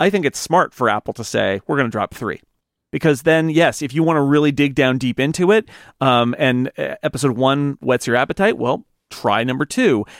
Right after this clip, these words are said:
And if episode one, you're like, "Meh, I don't know." I mean, I can't tell you how many times I've recorded, I've set up, like, a season pass, uh, for a T V show on traditional T V and watched episode one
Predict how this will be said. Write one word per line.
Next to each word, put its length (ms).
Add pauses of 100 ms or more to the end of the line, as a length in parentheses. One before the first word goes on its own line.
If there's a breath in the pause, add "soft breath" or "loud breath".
And 140
if 160
episode 320
one, 180
you're 120
like, 200
"Meh, 240
I 120
don't 120
know." 160
I 100
mean, 120
I 80
can't 180
tell 140
you 80
how 80
many 160
times 280
I've 120
recorded, 580
I've 220
set 160
up, 80
like, 140
a 100 (140)
season 280
pass, 440 (480 loud breath)
uh, 160
for 160
a 40
T 200
V 100
show 360
on 460 (120)
traditional 460
T 180
V 360 (380 loud breath)
and 580 (300 soft breath)
watched 340
episode 360
one 580